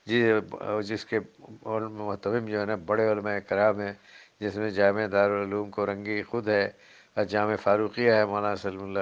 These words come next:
خان صاحب کا، اور جامعہ اسلامیہ ہے مولانا یوسف بن نوری صاحب رحمۃ اللہ علیہ کا،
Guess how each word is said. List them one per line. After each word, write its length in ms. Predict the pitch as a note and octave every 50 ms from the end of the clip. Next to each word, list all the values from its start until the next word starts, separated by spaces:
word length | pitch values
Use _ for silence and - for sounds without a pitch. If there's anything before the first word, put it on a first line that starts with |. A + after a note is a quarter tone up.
| F#2 -
خان 180 | G2+ G#2+ A2+
صاحب 320 | G#2+ - A2+ G#2+ G2+ - _
کا، 140 | - G2+ F#2+ - - _ - - - - - _
اور 200 | _ G#2+ A2 G#2+
جامعہ 360 | G2+ F#2+ G#2 G#2 G#2 G2+ A2 A2+
اسلامیہ 580 | A2 G#2 - - G2+ G#2 G#2 G#2+ A2 A#2+ A#2
ہے 140 | A2 G#2+ A2
مولانا 320 | G#2 G#2 G#2 G2+ G#2 G#2+
یوسف 240 | G#2+ G#2 G2 - -
بن 220 | A2 G2 F#2+ G#2 F#2+
نوری 200 | G2+ G#2 G#2+ G#2
صاحب 240 | - A2 G#2 G#2
رحمۃ 280 | G#2 G#2 G2+ G2 F#2+ -
اللہ 180 | F#2+ F#2+ F#2+ G2
علیہ 280 | G2 G2 G2+ G#2+ G2+
کا، 200 | G2 G#2 G2+ G2+